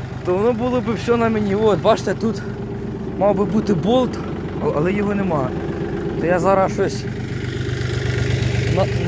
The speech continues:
на-, найду в себе. Так,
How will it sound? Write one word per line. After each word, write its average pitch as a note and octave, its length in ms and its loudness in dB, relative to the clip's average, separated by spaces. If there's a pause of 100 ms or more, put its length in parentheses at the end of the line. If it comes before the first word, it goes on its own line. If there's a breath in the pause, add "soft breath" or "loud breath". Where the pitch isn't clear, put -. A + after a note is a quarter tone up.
на-, F#3+ 300 0
найду F#3+ 280 2
в F#3 60 0
себе. F3+ 320 2 (2500)
Так, G3+ 280 4